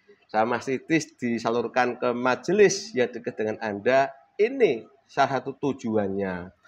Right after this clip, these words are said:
Biar kalau ketika amaliyah itu ada gangguan seperti itu, entah sakit, entah bisikan dengan aneh, bisa ditolong. Ya, makanya nggak harus ke P G. Nah, gitu, perlu dimahami. Kita cek ya.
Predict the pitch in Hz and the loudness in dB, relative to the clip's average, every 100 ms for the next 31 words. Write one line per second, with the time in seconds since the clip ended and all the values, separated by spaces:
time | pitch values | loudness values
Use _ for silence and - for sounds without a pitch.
0 | - _ _ _ 117 123 123 123 120 117 | -20 _ _ _ 2 4 4 2 0 -4
1 | 113 - 113 113 113 117 120 107 104 101 | -4 -2 0 0 2 2 0 -4 -4 -4
2 | 101 123 - 107 98 90 104 - - 247 | -2 -4 -2 -8 -10 -10 -10 -2 0 0
3 | - _ _ - 95 101 - 147 147 - | -6 _ _ -12 0 0 2 2 0 -2
4 | 123 117 113 113 113 107 113 110 107 113 | -4 -4 -4 -4 -2 -2 -6 -8 -6 -4
5 | 113 104 104 107 110 123 131 _ _ _ | -2 -4 -4 -4 0 0 -2 _ _ _
6 | 107 104 117 107 107 107 107 98 92 92 | -8 -2 0 0 -2 2 4 4 0 -6
7 | 95 101 95 95 104 101 101 101 101 90 | -14 -16 -10 -4 -2 -2 -2 -4 -6 -8
8 | 104 123 107 101 - - 107 - 139 139 | -4 -2 0 -2 -6 -8 -8 2 6 8
9 | 120 113 113 _ _ _ _ _ _ 92 | 6 4 -4 _ _ _ _ _ _ -12
10 | 90 90 87 87 - 104 92 - 107 104 | -10 -10 -10 -14 -2 0 0 0 -2 0
11 | 101 95 92 95 110 98 95 - 139 135 | -4 -4 -4 -2 -2 -2 -4 -2 -2 0
12 | 156 147 | 0 -2